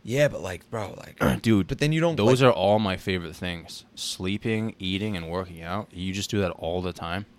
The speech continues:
Speaker 1: Just barely making money, though. Not having a social life or
Speaker 2: Yeah,
Speaker 1: anything.
Speaker 2: I mean
Speaker 1: You've met, you've met those gym rats. They're,
Speaker 2: if I
Speaker 1: they're
Speaker 2: made
Speaker 1: a
Speaker 2: money
Speaker 1: little
Speaker 2: off
Speaker 1: weird.
Speaker 2: of, like, sponsors, just, like, enough, 'cause I don't need a lot, dude.
Speaker 1: Mm.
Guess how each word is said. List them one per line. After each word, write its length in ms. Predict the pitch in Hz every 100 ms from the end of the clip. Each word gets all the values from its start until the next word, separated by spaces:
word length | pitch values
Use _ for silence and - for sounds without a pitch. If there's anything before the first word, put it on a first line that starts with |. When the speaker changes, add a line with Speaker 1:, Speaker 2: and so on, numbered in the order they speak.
| 120
Speaker 1:
Just 140 | 110
barely 280 | 110 107 107
making 320 | 104 104 107
money, 220 | 92 101
though. 300 | 107 107 107 92
Not 200 | 90 92
having 240 | 92 92
a 40 | 87
social 380 | - 92 -
life 220 | 101 95 101
or 40 |
Speaker 2:
Yeah, 60 | 101
Speaker 1:
anything. 280 | 98 104 101
Speaker 2:
I 60 | 82
mean 300 | 82 80 80 - -
Speaker 1:
You've 140 | 151 165
met, 260 | 190 156
you've 200 | 135 156 147
met 200 | 165 151
those 180 | 110
gym 220 | 92 107 95
rats. 240 | 90 -
They're, 140 | 104
Speaker 2:
if 40 | 110
I 100 | 113
Speaker 1:
they're 60 |
Speaker 2:
made 140 | 123 110
Speaker 1:
a 20 |
Speaker 2:
money 200 | 92 95
Speaker 1:
little 120 | 92
Speaker 2:
off 40 | 90
Speaker 1:
weird. 80 | 87
Speaker 2:
of, 80 |
like, 200 | 87 82
sponsors, 880 | - - 85 92 98 120 117 110 - - _ _ _ _ -
just, 300 | 107 98 113
like, 140 | 104
enough, 460 | 92 87 92 95 -
'cause 120 | 143
I 40 |
don't 120 | 160
need 140 | 101 87
a 40 |
lot, 300 | 76 85 85
dude. 180 | 80 85
Speaker 1:
Mm. 220 | 104 95